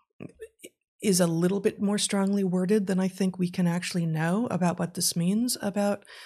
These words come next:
uh, vaccine safety, my, my sense is that they are, um, trying to do good work, and that they, that they are not,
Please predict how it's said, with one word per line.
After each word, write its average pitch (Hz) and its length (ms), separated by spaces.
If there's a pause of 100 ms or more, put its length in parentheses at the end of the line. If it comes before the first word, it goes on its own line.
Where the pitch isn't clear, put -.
(140)
uh, 185 260
vaccine 190 480
safety, 185 540 (240)
my, 175 240 (180)
my 185 80
sense 262 340
is 185 120
that 175 200
they 185 320 (120)
are, 156 420 (220)
um, 151 380
trying 160 280
to 139 100 (260)
do 143 160
good 131 180
work, - 400 (180)
and 156 80
that 151 120
they, 165 240
that 151 200
they 175 200
are 160 200
not, 156 500